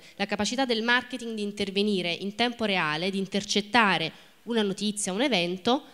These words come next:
e di far, di trasformare quell'evento in un qualcosa che veicoli i valori del brand. Questo è un tweet pubblicato da Oreo, l'azienda di, di biscotti, in occasione del Super Bowl di qualche anno fa.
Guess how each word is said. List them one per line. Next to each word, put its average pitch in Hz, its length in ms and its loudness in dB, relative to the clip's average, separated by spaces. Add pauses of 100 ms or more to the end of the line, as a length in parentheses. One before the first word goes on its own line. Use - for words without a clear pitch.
(280)
e 254 520 4 (200)
di 208 260 -2
far, 220 760 2
di 233 100 0
trasformare 240 500 0
quell'evento 247 1000 -2
in 240 120 -4
un 226 100 -2
qualcosa 226 460 2
che 214 140 2
veicoli 208 680 2
i 202 60 -4
valori 190 280 6
del 165 160 -2
brand. 156 460 -4 (540)
Questo 277 240 2
è 233 40 4
un 233 60 0
tweet 254 600 -4 (760)
pubblicato 196 540 0
da 185 220 4
Oreo, 180 340 4
l'azienda 185 480 2
di, 170 320 -4
di 175 100 -6
biscotti, 165 720 -6 (340)
in 233 120 2
occasione 233 440 4
del 196 100 2
Super 196 300 -2
Bowl 190 300 4
di 180 100 -4
qualche 180 260 -2
anno 170 180 -2
fa. 151 220 -6